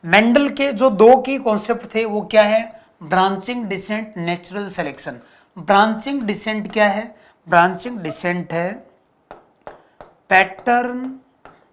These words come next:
of evolution। इवोल्यूशन का पैटर्न क्या है? ये देखो, ये वाला, एक पूर्वज से दो बन गए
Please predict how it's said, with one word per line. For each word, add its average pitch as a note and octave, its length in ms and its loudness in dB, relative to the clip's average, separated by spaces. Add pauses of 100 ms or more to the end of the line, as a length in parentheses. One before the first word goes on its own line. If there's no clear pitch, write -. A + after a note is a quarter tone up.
(840)
of F3 400 0 (760)
evolution। D#3+ 560 -8 (3000)
इवोल्यूशन F#3 560 -4
का A#3+ 120 -12
पैटर्न F#3 460 -6
क्या F3+ 140 -2
है? D#3+ 60 -2
ये G#3 140 0
देखो, A3+ 140 -6
ये A3 140 -8
वाला, C#3+ 200 -4 (480)
एक F3 220 -8
पूर्वज E3+ 380 -8
से G3 240 -12
दो D3+ 460 -8
बन F3+ 220 -6
गए G#3+ 240 -12